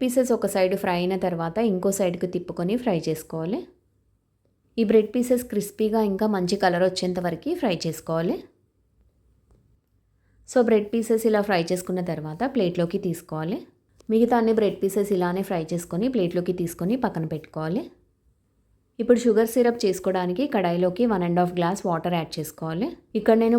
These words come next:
మీడియం సైజ్ గ్లాస్తోని వాటర్ యాడ్ చేస్తున్నాను. వాటర్ కొద్దిగా మరిగిన తర్వాత ఇప్పుడు ఇందులో ఒక కప్పు షుగర్ యాడ్ చేసుకొని మిక్స్ చేసుకోవాలి. ఈ బ్రెడ్ హల్వాకి పాకం ఏం అవసరం లేదు. షుగర్ అంతా కరిగిపోయి వాటర్ కొద్దిగా దగ్గర అయ్యేంత వరకు మరిగించుకోవాలి.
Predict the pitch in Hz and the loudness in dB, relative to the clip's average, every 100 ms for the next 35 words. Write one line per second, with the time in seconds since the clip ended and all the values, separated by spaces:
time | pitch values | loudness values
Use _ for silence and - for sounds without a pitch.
0 | 220 190 190 208 220 202 185 170 170 185 | 4 4 2 2 0 0 0 -2 -4 -4
1 | 196 214 170 180 180 160 - 160 - 156 | 0 0 0 0 -2 -4 -6 -10 -8 -8
2 | 156 175 339 - _ _ _ _ _ _ | -4 -4 -6 -12 _ _ _ _ _ _
3 | 214 214 240 247 233 214 214 190 175 180 | 2 4 4 4 4 4 4 2 2 0
4 | 190 180 170 170 247 262 190 180 180 247 | 0 -2 -2 -2 -2 -2 -2 0 2 0
5 | 247 202 185 202 214 190 190 175 165 170 | 0 -4 -4 -4 -2 0 0 -2 -4 -8
6 | 170 - 208 285 - - 165 165 - 156 | -6 -6 0 0 -2 -4 -6 -6 -6 -4
7 | 190 359 - _ _ _ _ _ _ _ | -2 -4 -10 _ _ _ _ _ _ _
8 | - 226 220 214 220 220 220 208 269 277 | 0 4 6 6 6 4 4 2 0 2
9 | 202 185 208 220 214 180 180 185 185 175 | 0 2 2 2 2 0 -4 -4 0 0
10 | 180 254 - 190 196 202 220 202 170 175 | 2 0 2 2 2 2 2 2 2 -2
11 | 175 180 214 277 233 196 220 233 214 190 | 0 2 2 4 4 4 2 2 2 4
12 | 196 190 170 165 190 190 180 175 165 165 | 2 2 0 2 2 2 0 -2 -4 -2
13 | 262 277 190 165 165 - 165 160 233 | 0 2 2 0 -4 -8 -8 -4 -4